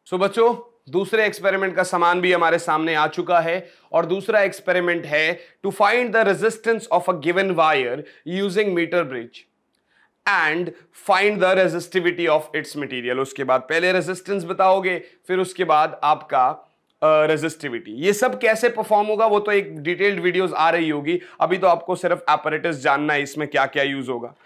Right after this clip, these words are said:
गैल्वेनोमीटर से आप फर्स्ट एक्सपेरिमेंट में रूबरू हो ही चुके हैं, रियोस्टैट से भी आप रूबरू हो चुके हैं, तो रियोस्टैट भी चाहिए होगा अपने को।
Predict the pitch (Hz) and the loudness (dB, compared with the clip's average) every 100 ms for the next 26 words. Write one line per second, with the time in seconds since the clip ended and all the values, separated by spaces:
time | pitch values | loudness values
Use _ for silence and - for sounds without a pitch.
0 | _ _ - 151 165 185 208 208 208 214 | _ _ -6 0 2 2 0 0 0 -2
1 | 202 202 185 185 190 196 196 185 - 180 | -2 0 0 0 -2 0 -4 -6 -2 -2
2 | 180 180 175 180 170 165 170 175 156 151 | 0 -2 -2 0 0 0 0 0 0 -4
3 | 165 165 143 156 131 - _ _ _ - | -4 -6 -2 -4 -4 -12 _ _ _ -20
4 | - _ - _ _ _ _ _ _ 151 | -20 _ -20 _ _ _ _ _ _ -6
5 | 160 190 214 208 190 180 185 202 180 190 | -2 0 -2 -2 0 0 -2 -4 0 2
6 | 180 175 175 175 180 180 170 180 170 165 | 2 0 0 2 4 4 2 -4 -4 -2
7 | 165 170 160 165 156 156 151 151 170 170 | -4 -2 0 0 0 0 0 -4 -4 -2
8 | 156 160 156 151 147 135 139 135 117 | 0 2 0 2 0 0 -6 -8 -14